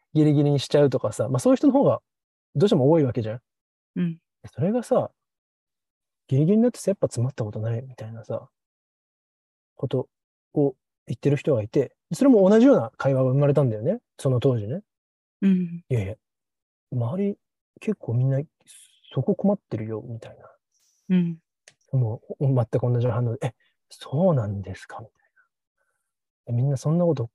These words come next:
Speaker 1: た-、そこが大変なんだ。そんなこと困ってるんだ」。で、そういう話、まあ、友達としたことないのって、「いや、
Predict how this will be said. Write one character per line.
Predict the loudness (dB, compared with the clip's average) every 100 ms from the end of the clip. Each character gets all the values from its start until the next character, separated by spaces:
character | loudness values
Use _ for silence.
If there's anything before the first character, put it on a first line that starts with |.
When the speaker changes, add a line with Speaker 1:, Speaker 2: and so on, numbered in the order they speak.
| _
Speaker 1:
た-、 | -18 -10 -10
そ | -4
こ | 0
が | 2
大 | 2
変 | 2
な | 2
ん | 0
だ。 | -6 _
そ | -4
ん |
な | -2
こ | -2
と | -4
困 | -4
っ | -4
て | -6
る | -12
ん | -12
だ」。 | _ _ _ _ _ _ _ _ _
で、 | -10
そ | 0
う |
い | 2
う |
話、 | 2 2 0
ま | 0 -2
あ、 | -2 _ _
友 | 0
達 | 2 0
と |
し | 2
た |
こ | 2
と | 2
な | 0
い |
の | -2
っ |
て、 | -6 -6
「い |
や、 | -8